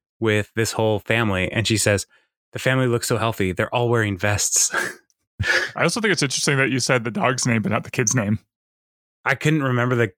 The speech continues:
Speaker 1: the dog's
Speaker 2: Oh.
Speaker 1: name, the kid's name. One was Denver, I found
Speaker 2: Yeah.
Speaker 1: out later.
Speaker 2: Denver and Dakota.
Speaker 1: Oh, okay.
Speaker 2: <laughs>
Speaker 1: Interesting that they went with one city and two states.
Speaker 2: Yeah. Well, and I also think it's, it's funny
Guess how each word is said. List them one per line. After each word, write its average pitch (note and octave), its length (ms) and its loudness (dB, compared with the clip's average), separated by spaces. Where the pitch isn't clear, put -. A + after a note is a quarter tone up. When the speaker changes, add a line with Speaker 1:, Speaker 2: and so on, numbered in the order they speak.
Speaker 1:
the A#2 120 0
dog's G#2+ 320 2
Speaker 2:
Oh. - 20 4
Speaker 1:
name, G#2+ 300 0
the B2+ 100 0
kid's A#2 240 0
name. A2 260 2
One D#3+ 220 2
was C#3+ 140 0
Denver, B2 380 0
I G#2+ 80 0
found A#2+ 240 0
Speaker 2:
Yeah. A2 60 4
Speaker 1:
out G2+ 80 -2
later. G2+ 340 0
Speaker 2:
Denver D3+ 260 0
and C3 100 -4
Dakota. C3+ 480 -2
Speaker 1:
Oh, C#3+ 640 2
okay. A2 240 -2
Speaker 2:
<laughs> C#3+ 80 4
Speaker 1:
Interesting B2 580 0
that A#2+ 380 -2
they B2 120 0
went A#2 240 0
with A2+ 160 -4
one A#2+ 180 2
city A2+ 460 0
and G#2+ 400 0
two A#2+ 180 4
states. - 600 -2
Speaker 2:
Yeah. A#2+ 240 2
Well, D3+ 220 0
and D3+ 160 0
I D3 40 2
also D#3+ 220 0
think C3 180 -2
it's, A#2+ 340 0
it's - 260 -2
funny B2 340 0